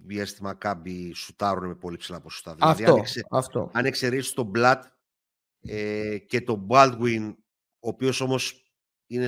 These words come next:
Speaker 1: streaky, δηλαδή μια μέρα μπορεί να βάλει πέντε στα πέντε, την άλλη μέρα μπορεί να βάλει μηδέν στα πέντε,
Speaker 2: Ναι,
Speaker 1: δεν
Speaker 2: ναι.
Speaker 1: υπάρχει κάποιος άλλος από τη Μακάμπι που μπορεί να σε τρομάξει,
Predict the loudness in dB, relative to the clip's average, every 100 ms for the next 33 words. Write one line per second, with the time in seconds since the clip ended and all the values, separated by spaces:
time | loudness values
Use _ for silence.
0 | -4 -2 -2 -2 0 0 0 0 0 0
1 | 0 0 0 0 -2 -4 -6 -4 -2 -2
2 | -6 -12 _ _ _ 0 2 4 2 2
3 | 0 2 2 2 0 -2 -2 -4 -6 -6
4 | -8 -8 -8 -6 -2 0 0 -2 -4 -2
5 | -4 -4 _ _ _ _ _ 4 6 6
6 | 6 6 6 2 2 2 2 0 -2 -2
7 | 0 2 4 4 4 0 2 2 0 0
8 | 0 4 6 6 4 -6 -6 -10